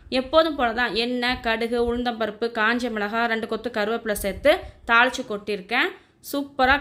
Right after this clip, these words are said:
கமகமன் மணக்க மணக்க இருக்கு. இது இட்லி, தோசைக்கு மட்டும் இல்லாம சப்பாத்தி கூட வச்சு சாப்பிட்றதுக்கும் செம்ம டேஸ்டா இருக்கும். So, கண்டிப்பா நீங்க வந்து ட்ரை பண்ணி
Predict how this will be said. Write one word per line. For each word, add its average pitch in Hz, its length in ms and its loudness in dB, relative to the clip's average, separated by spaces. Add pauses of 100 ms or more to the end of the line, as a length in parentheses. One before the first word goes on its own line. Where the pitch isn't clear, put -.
கமகமன் 233 500 -2
மணக்க 233 380 -2
மணக்க 220 300 -2
இருக்கு. 190 280 0 (420)
இது 240 200 -2
இட்லி, 302 220 -2 (100)
தோசைக்கு 269 360 -2
மட்டும் 208 360 0
இல்லாம 208 420 -2 (100)
சப்பாத்தி 277 400 -2
கூட 262 140 0
வச்சு 220 220 -6
சாப்பிட்றதுக்கும் 208 520 -2
செம்ம 220 400 -2
டேஸ்டா 208 400 -2
இருக்கும். 226 320 -2 (300)
So, 233 180 -2
கண்டிப்பா 240 320 0
நீங்க 233 160 -2
வந்து 262 160 -6
ட்ரை 208 100 2 (120)
பண்ணி 214 140 -4